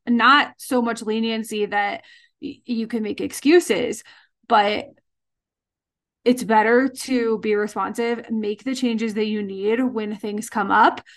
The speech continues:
than to react negatively and in a way that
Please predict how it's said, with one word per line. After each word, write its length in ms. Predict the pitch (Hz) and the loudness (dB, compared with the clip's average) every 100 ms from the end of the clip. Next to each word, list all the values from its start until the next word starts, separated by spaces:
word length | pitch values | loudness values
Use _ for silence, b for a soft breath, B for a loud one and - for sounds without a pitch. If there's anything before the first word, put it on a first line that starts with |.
| b b | b b
than 500 | 214 240 240 226 - | 0 4 4 2 -4
to 220 | - 262 233 | -4 0 2
react 800 | 214 220 208 208 226 214 - - _ _ _ _ _ _ _ _ | 2 2 2 2 0 -6 -18 -20 _ _ _ _ _ _ _ _
negatively 720 | 247 240 233 214 208 202 202 - | 0 0 2 0 -2 -2 -4 -4
and 160 | 214 | -4
in 80 | 208 | -6
a 100 | 202 | -6
way 220 | 196 208 | -4 -4
that 380 | 196 190 - - | -4 -2 -2 -6